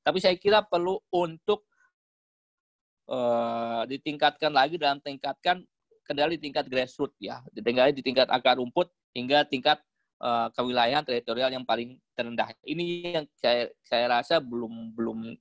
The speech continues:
belum, belum muncul gitu. Karena tiap-tiap Pemda muncul dengan, eh, programnya masing-masing gitu ya.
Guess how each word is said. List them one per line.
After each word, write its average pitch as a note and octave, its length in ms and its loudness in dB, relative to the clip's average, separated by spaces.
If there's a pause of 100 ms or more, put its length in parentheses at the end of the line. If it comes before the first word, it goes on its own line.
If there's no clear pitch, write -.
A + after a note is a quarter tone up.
(120)
belum, A#2 220 4 (540)
belum C3 200 2
muncul D3 440 4
gitu. - 160 -12 (360)
Karena G#3+ 360 4 (120)
tiap-tiap D#3+ 400 2
Pemda F3+ 600 4
muncul F#3 360 -2
dengan, E3 400 -2
eh, C3+ 580 -6 (100)
programnya B2 440 -8
masing-masing C3 560 -12
gitu - 200 -20
ya. - 40 -20